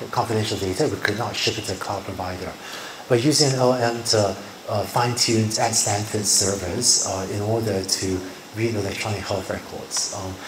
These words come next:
but I find that there are a lot of opportunities like that as well.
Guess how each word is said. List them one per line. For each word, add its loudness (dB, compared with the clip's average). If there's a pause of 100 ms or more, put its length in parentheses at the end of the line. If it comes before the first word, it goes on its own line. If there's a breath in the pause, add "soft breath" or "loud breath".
(240 loud breath)
but 6
I 0
find 6
that 6
there 6
are 4
a 4
lot 4
of 2
opportunities 0
like -4
that -4
as 0
well. -2